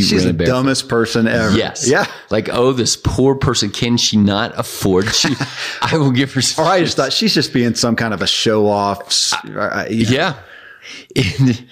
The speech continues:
Speaker 2: I remember the, the arrogance of our thought process there.
Speaker 1: Mm-hmm.
Speaker 2: My dad was a, uh, summer student missionary in Africa. And this is a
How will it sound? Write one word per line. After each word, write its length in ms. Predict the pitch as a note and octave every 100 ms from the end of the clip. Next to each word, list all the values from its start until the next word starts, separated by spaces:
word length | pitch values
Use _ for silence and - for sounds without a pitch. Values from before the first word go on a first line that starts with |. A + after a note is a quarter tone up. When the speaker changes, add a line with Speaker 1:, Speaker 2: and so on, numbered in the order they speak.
| - - -
Speaker 2:
I 60 | A2+
remember 360 | A#2+ A#2+ A#2 G#2+
the, 640 | G#2+ F#2 G2+ A#2 G#2+ G#2
the 460 | F#2 G#2 G2 F#2+ -
arrogance 640 | A#2 C3+ C#3 G2 F#2 F2+
of 180 | D2 F2+
our 380 | G2 F2+ F2 F2
thought 400 | - A#2+ A2 -
process 500 | B2 G#2 - F#2+ -
there. 380 | F2+ F2 F2 F2
Speaker 1:
Mm-hmm. 340 | F#2 G#2 A2 A#2+
Speaker 2:
My 140 | - A#2
dad 440 | G#2+ G#2 A#2 A2
was 300 | G2+ F#2+ F2+
a, 360 | F#2+ F#2 F2+ - -
uh, 380 | F2 E2+ E2+
summer 280 | F2 - A2+
student 240 | G#2+ A2 G2
missionary 440 | G2+ - G2 F2+
in 60 | F2
Africa. 600 | F2+ - G2 E2 E2 D#2 - - _ -
And 180 | F#2+ G2+
this 180 | G#2 -
is 180 | F2+ F2
a 240 | E2+ D#2